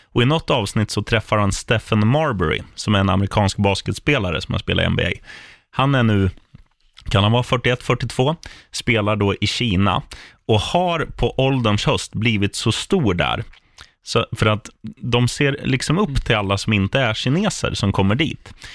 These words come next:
Speaker 1: Så att man blir behandlad som en kung. Så han har till och med fått en staty utanför
Speaker 2: Oj.
Speaker 1: deras basketarena. Så att jag tror inte bara det är pengarna, utan det är lite att leva som en, alltså bli upphaussad som en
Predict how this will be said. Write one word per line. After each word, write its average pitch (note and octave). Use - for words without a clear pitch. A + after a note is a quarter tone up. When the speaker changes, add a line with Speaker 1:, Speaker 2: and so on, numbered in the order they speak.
Speaker 1:
Så -
att -
man A#2+
blir B2
behandlad B2
som G#2+
en G#2+
kung. A2
Så A#2
han B2+
har D#3+
till D3+
och A#2+
med A2+
fått -
en A2
staty -
utanför A2+
Speaker 2:
Oj. A#2+
Speaker 1:
deras F#2+
basketarena. A2
Så -
att A2
jag A#2+
tror F3+
inte A2
bara G#2
det G2+
är G2
pengarna, A#2
utan G2+
det A#2
är C3+
lite C3+
att G2+
leva G#2
som G2+
en, G2
alltså -
bli B2+
upphaussad A#2
som G#2
en G2+